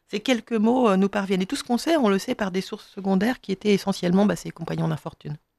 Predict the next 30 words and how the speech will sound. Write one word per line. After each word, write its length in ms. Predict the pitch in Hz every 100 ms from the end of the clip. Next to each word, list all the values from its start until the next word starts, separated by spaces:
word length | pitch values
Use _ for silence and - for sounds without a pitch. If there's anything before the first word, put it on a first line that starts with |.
| _ _ _ _ _ _ _ _ _ _ _ _ _
Donc, 320 | 180 226 - 226
euh, 460 | 214 208 196 190
ce 160 | - 226
séminaire, 480 | 233 233 233 277 254
il 140 | 208
a 80 | 196
une, 220 | 196 196
euh, 560 | 190 185 185 180 175 170
il, 140 | 190
c'est, 160 | - 196
c'est 100 | 208
vraiment 280 | 185 220 285
une 120 | 233
préparation 640 | - 220 226 214 214 - 226
au 20 |
martyr. 640 | 190 185 - 262 285 180 - _ _ _ _ _ _ _ _ _ -
Euh, 580 | 190 180 175 175 165 165 -
et 80 | 208
ce 140 | 190 214
séminaire, 560 | 220 220 226 277 277
c'est 260 | - 214 214
aussi, 600 | 208 - - 247 254 - 208
euh, 500 | 185 175 175 170 175 -
un 180 | 185
lieu, 440 | 185 175 196 226 208
enfin, 200 | 175 160 - _ _ _
la 140 | 170
cause 500 | 170 - 254 214 185 - - - - _ _ 185
de 80 | 180
son 240 | -